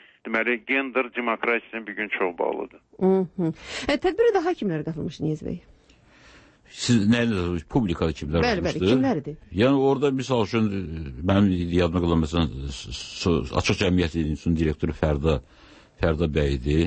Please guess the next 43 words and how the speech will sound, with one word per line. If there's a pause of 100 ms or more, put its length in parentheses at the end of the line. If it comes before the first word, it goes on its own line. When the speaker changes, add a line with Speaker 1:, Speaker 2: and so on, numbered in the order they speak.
Speaker 3:
Hələ,
məsələn,
Speaker 2:
Hı
hı.
Speaker 3:
mənə
kömək
eləyəcək,
zəhmət
olmasa.
Sonra,
məsələn,
İbrahim
Bayandurlu,
məşhur
jurnalistdir,
maraqlı
Speaker 2:
Hı
hı,
Speaker 3:
bir
Speaker 2:
bəli.
Speaker 3:
adamdır. (340)
Sonra (400)
Hacı
İlqar, (360)
təşəkkür
edirəm,
gəlmişdi
o
da. (140)
Hacı
İlqar
da
Speaker 2:
Bəli,
bəli.
Speaker 3:
orada
iştirak
edirdi.
Tanımışları
mən
Speaker 2:
Hı
hı.
Speaker 3:
sadalamaq
istəyirəm.